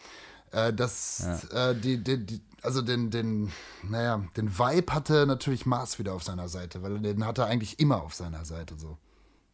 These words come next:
Speaker 1: Ne?
Speaker 2: Ja, ich find, das, das Krasse ist halt, wenn man, ich weiß nicht, ich hab's mir jetzt auch mehrmals noch im Pay-Per-View angesehen tatsächlich, weil ich find auch, dass das, ähm,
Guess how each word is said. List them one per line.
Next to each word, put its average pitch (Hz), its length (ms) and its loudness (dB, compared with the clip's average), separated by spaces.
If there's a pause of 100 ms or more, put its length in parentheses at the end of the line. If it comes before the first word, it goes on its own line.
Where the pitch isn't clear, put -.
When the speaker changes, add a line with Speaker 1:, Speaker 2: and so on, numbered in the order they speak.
(220)
Speaker 1:
Ne? 113 300 -2
Speaker 2:
Ja, 87 100 -8
ich 104 120 -2
find, 113 220 -4
das, - 220 -6 (220)
das 101 220 -2
Krasse 113 340 2
ist 117 220 2
halt, 113 240 4
wenn 104 120 4
man, 104 440 2
ich - 160 -2
weiß 113 140 8
nicht, 110 100 4
ich - 40 2
hab's 113 180 2
mir 113 80 4
jetzt 110 120 0
auch 110 160 4
mehrmals 123 420 2
noch 127 140 0
im 117 80 2
Pay-Per-View 110 460 2
angesehen 120 400 6
tatsächlich, 117 560 4
weil 101 120 8
ich 101 120 -2
find 113 200 2
auch, 104 180 6
dass 101 200 0
das, - 360 0
ähm, 95 440 2